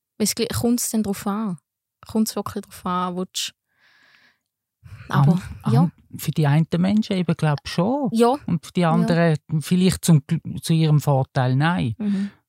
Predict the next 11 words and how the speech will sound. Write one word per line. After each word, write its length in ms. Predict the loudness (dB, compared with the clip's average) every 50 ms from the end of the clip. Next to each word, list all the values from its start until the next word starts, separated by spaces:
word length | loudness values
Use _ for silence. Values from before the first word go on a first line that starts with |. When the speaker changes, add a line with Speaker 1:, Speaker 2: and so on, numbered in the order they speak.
| _ _
Speaker 2:
Aber, 360 | -2 -2 -2 0 0 0 2
äh, 200 | 2 2 0 2
mal 300 | 2 2 2 0 -2 -4 -4
bei 80 | -2
mir 200 | -2 0 -2 -2 -4
kommt 280 | -6 -6 -8 -8 -8 -12
es 140 | -12 -8
eben 200 | -8 -4 -4 -4
schon 200 | -6 -6 -8 -10 -10
drauf 320 | -10 -12 -12 -12 -8 -4
an. 280 | -4 -2 -2 -2 -4